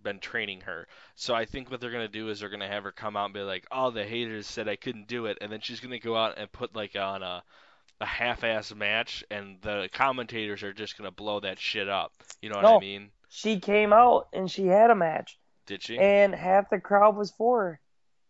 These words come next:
Speaker 2: which is bad. That's bad.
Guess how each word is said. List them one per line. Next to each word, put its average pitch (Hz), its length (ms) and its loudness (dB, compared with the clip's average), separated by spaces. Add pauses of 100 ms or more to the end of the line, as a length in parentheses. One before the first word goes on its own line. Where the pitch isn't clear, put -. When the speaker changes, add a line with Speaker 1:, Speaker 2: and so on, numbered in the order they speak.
(240)
Speaker 2:
which 175 240 -2
is 185 100 0
bad. 185 560 10 (840)
That's 170 240 -2
bad. 175 560 8